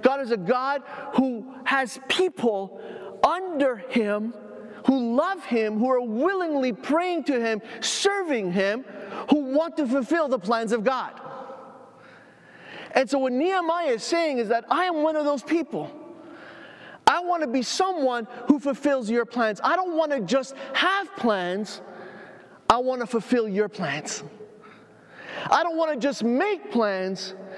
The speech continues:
but I want to be a part of those plans, and I'm going to join with others who are praying in the same way. God, use me. Any way that you would like, use me. Put me to work. Put me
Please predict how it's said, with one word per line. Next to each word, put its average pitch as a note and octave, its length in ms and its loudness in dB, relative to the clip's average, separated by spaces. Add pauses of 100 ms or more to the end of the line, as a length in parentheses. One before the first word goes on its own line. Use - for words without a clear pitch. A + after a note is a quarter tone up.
(760)
but A#3 120 4
I B3+ 80 0
want C4+ 220 0
to B3 40 2
be A#3 180 -2
a A#3+ 60 0
part D#4+ 420 0
of C4 140 0
those A3 180 0
plans, G3 680 -2 (460)
and G#3+ 140 4
I'm B3+ 260 0
going B3 180 2
to A3 100 0
join D4+ 680 0 (240)
with A3 300 2
others C4+ 440 2
who A#3+ 180 2
are A3 100 0
praying A3+ 680 0 (300)
in A#3+ 120 4
the A3+ 120 2
same G#3 300 0
way. F#3+ 280 0 (640)
God, C4+ 300 4
use A#3 340 2
me. G#3 320 0 (840)
Any F#4 220 4
way E4+ 220 2
that D4 120 0
you C#4+ 140 2
would C#4+ 160 0
like, C4 260 2 (100)
use A3 320 2
me. A3 260 0 (360)
Put - 260 2
me A3+ 300 0 (400)
to C#4 120 4
work. A#3 460 -2
Put D#4 260 0
me A#3 260 0